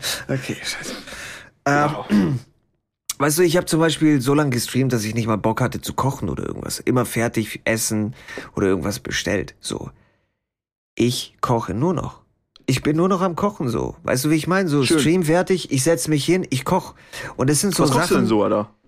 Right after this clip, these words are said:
Speaker 1: Ähm, heute hab ich, äh, asiatisch gekocht, tatsächlich. Hab mir so ein
Speaker 2: Außer
Speaker 1: bisschen
Speaker 2: Wasser.
Speaker 1: Pu-, Puten, Dingsbums irgendwie, äh,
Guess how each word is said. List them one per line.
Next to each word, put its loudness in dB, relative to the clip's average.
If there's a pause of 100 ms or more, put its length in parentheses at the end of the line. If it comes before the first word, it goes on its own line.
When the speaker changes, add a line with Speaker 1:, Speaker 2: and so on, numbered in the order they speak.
(440)
Speaker 1:
Ähm, 4
heute 4
hab 2
ich, 0
äh, 4
asiatisch 2
gekocht, -4
tatsächlich. -6
Hab -4
mir 4
so 2
ein 2
Speaker 2:
Außer 2
Speaker 1:
bisschen 0
Speaker 2:
Wasser. -2
Speaker 1:
Pu-, -12 (120)
Puten, 0
Dingsbums -2
irgendwie, 0
äh, -6